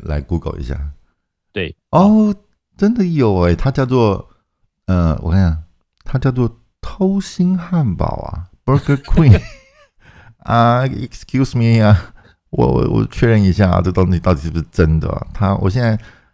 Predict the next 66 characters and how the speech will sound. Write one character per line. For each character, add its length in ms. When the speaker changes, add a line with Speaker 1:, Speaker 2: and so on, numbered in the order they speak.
Speaker 1:
我 100
现 60
在 120
看 140
到 120
有 140
一 120
个 360
Facebook 460
叫 100
做 120
Burger 420
Queen， 380
但 160
是 140
应 60
该 100
不 140
是 80
你 120
讲 200
的 120
那 80
个 80
东 200
西 160
啦， 260
我 80
想 160
想 80
看。 100
Speaker 2:
呃， 60
不 160
会， 240
因 100
为 100
我 160
查 240
到 160
那 160
个 100
现 260
在， 160
呃， 160
还 140
在 200
的 120
那 80
个 120
Burger 260
Queen， 200
它 140
里 100
面 100
的 80
装 220
潢 100
其 160
实 80
非 160
常 80
的 80
陈 300
旧， 220
就 100
很， 180